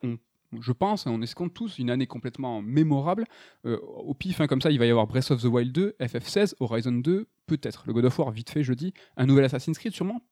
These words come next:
peut-être un nouveau Mario, Xenoblade trois. Et quand on a discuté entre nous, on s'est remémoré, euh, une année qui était importante, donc pas mille neuf cent quatre-vingt-dix-huit, mais deux mille dix-sept comme une grande année, parce que c'était une année en fait qui enchaînait les grandes suites ou, euh, les premiers jeux, euh, de grandes sagas.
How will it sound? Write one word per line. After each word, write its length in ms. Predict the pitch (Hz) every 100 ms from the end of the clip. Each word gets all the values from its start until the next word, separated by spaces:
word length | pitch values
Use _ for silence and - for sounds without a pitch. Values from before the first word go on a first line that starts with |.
| _
peut-être 340 | 120 117 - 123
un 40 |
nouveau 200 | 120 135
Mario, 380 | 143 170 226 - -
Xenoblade 460 | 117 160 143 131
trois. 280 | - - 226 - - - -
Et 60 |
quand 120 | 135 254
on 20 |
a 60 | 175
discuté 340 | 139 - -
entre 240 | 170 - 131
nous, 240 | 226 190
on 140 | - 117
s'est 160 | -
remémoré, 680 | 113 135 139 135 131 170 147
euh, 120 | 117 _ - -
une 120 | 139
année 240 | 131 139 196
qui 120 | 131
était 100 | 117
importante, 420 | 117 123 160 170
donc 280 | 101 98 _
pas 140 | - 123
mille 120 | 113
neuf 120 | 110
cent 80 | 113
quatre-vingt-dix-huit, 520 | - 127 147 233 -
mais 180 | - 208
deux 300 | 196 113 190
mille 200 | 190 180
dix-sept 440 | 131 147 151 - - -
comme 180 | 151 151
une 200 | 120 113
grande 280 | 127 160 160
année, 200 | 139 233
parce 180 | 135 -
que 60 |
c'était 200 | 135 151
une 60 | 143
année 160 | 143 202
en 60 |
fait 160 | 180 -
qui 260 | - 170 - - 147
enchaînait 580 | 151 156 165 151 190 226
les 160 | 131 127
grandes 280 | 120 160 160
suites 440 | - 180 214 - _ -
ou, 200 | 208 185
euh, 80 | 127
les 100 | 120
premiers 380 | 190 165 156
jeux, 280 | 131 208 233 -
euh, 540 | 131 113 110 101 104
de 100 | 113
grandes 220 | 127 165
sagas. 260 | 165 131